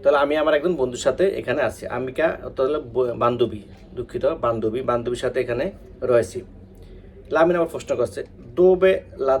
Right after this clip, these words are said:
tua familia?" অর্থাৎ তোমার ফ্যামিলি বা তোমার পরিবার কোথায়?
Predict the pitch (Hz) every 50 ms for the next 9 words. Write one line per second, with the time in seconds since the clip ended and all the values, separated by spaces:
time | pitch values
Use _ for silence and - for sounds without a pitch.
0 | - - 147 147 156 147 139 - - 123 117 113 113 113 107 104 107 107 113 -
1 | 131 127 - 139 123 131 - - - - 123 117 120 123 139 170 202 - - -
2 | - - - - - - - 120 - 127 131 131 - - - 156 147 135 151 151
3 | - - 123 117 98 - 104 92